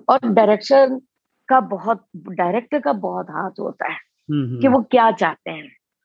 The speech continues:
Speaker 2: हाँ।
Speaker 1: अभी जो भी डायलॉग्स बोले गए हैं,
Speaker 2: हाँ।
Speaker 1: उसको हम बहुत ज्यादा गुस्से से भी बोल सकते थे और भी गुस्से से बोल सकते थे, उसको हम बिल्कुल ही ठंडा, कम तरीके से भी बोल सकते हैं।
Speaker 2: हम्म।
Speaker 1: तो डायरेक्टर का मेरे, मेरे लिए हाथ बहुत इंपॉर्टेंट होता है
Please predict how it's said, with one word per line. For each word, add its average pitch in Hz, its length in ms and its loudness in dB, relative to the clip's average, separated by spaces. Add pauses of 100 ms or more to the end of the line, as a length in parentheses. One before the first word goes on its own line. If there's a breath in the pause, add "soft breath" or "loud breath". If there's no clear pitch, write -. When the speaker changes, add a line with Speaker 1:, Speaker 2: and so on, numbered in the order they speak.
Speaker 2:
हाँ। 104 280 -10
Speaker 1:
अभी 202 280 0
जो 196 260 2
भी 247 140 -2
डायलॉग्स 202 480 2
बोले 190 320 -2
गए 190 180 -6
हैं, 175 200 -12 (400)
Speaker 2:
हाँ। 127 100 -2
Speaker 1:
उसको 233 320 0
हम 226 100 -2
बहुत 202 260 2
ज्यादा 202 260 2
गुस्से 202 380 -4
से 214 120 -6
भी 214 140 -4
बोल 190 240 -2
सकते 190 320 -8
थे 175 100 -6
और 262 360 4
भी 302 100 2
गुस्से 262 340 -2
से 220 100 -4
बोल 202 220 -6
सकते - 340 -12
थे, - 40 -14 (760 soft breath)
उसको 190 340 2
हम 175 340 0 (340)
बिल्कुल 214 300 2
ही 220 100 2
ठंडा, 202 340 2
कम 202 500 -2
तरीके 247 480 -2
से 254 140 -2
भी 262 140 -4
बोल 208 240 0
सकते - 300 -14
हैं। 160 140 -16 (340)
Speaker 2:
हम्म। 123 100 -18 (180)
Speaker 1:
तो 311 60 0
डायरेक्टर 214 480 -2
का 349 160 2
मेरे, 277 400 2
मेरे 262 540 0
लिए 262 300 2
हाथ 202 260 -4
बहुत 170 420 -4
इंपॉर्टेंट - 580 -10
होता - 260 -10
है - 60 -10